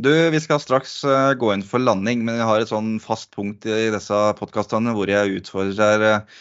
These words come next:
den jeg snakket med om å være litt raus med en politiker fra et annet parti.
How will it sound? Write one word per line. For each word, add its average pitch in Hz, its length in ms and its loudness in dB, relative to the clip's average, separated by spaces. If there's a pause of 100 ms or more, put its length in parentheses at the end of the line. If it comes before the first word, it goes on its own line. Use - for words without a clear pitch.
(360)
den 85 140 -8
jeg 104 120 -4
snakket 92 320 -6
med 110 240 0
om 107 240 -4
å 107 80 -2
være 98 160 4
litt 110 160 -2
raus 101 320 0
med 110 260 0
en 110 60 -6
politiker 110 480 -4
fra 110 680 2
et 113 100 -4
annet 101 220 0
parti. 143 440 -4